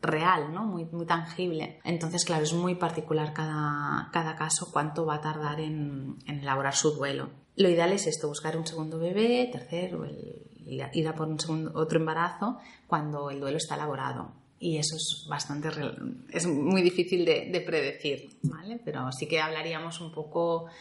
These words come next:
alrededor de seis meses, un año más o menos. Depende, evidentemente, de cada circunstancia, ¿eh? Estamos aquí hablando de forma muy genérica, pero hay que ver cada, cada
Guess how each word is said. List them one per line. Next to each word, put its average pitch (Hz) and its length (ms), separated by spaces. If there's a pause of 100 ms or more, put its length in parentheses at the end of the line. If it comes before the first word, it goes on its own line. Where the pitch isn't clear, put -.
(320)
alrededor 151 560
de 156 320
seis 160 220
meses, 151 360
un 180 80
año 135 200
más 160 200
o 156 60
menos. 127 400
Depende, 135 480
evidentemente, 147 560
de 180 80
cada 143 200
circunstancia, 139 720
¿eh? 208 300
Estamos 143 360
aquí 147 160
hablando 143 240
de - 40
forma 147 160
muy 143 120
genérica, 147 420
pero 151 140
hay 147 60
que 147 80
ver - 120
cada, 147 460
cada 151 340